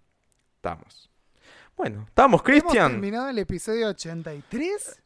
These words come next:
Speaker 1: Hemos terminado el ochenta y tres, señores. Bueno, muchas gracias a quienes llegaron hasta esta <laughs> instancia.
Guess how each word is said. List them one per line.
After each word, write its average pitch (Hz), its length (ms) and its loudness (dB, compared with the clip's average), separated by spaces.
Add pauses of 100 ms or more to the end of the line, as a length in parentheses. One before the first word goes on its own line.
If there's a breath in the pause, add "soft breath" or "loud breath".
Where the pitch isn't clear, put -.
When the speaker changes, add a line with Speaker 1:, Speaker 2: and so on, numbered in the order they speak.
(800)
Speaker 1:
Hemos 214 320 6
terminado 175 380 6
el 185 80 8
ochenta 190 500 2
y 165 80 -2
tres, 196 420 4
señores. 156 1040 2
Bueno, 170 200 2
muchas 208 260 4
gracias 175 580 4 (380)
a 110 120 -2
quienes 113 300 -4
llegaron 131 380 6
hasta 117 240 2
esta - 160 -2
<laughs> - 40 -6
instancia. 151 640 -2